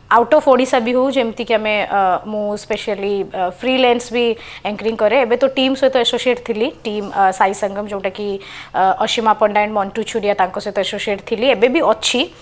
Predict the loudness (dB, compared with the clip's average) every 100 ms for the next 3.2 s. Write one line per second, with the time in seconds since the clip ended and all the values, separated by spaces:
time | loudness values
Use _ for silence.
0 | -20 -12 -8 -4 0 2 2 0 -2 2
1 | 4 6 6 4 4 4 6 6 6 2
2 | 2 0 -2 -4 -10 -2 4 6 6 2
3 | 0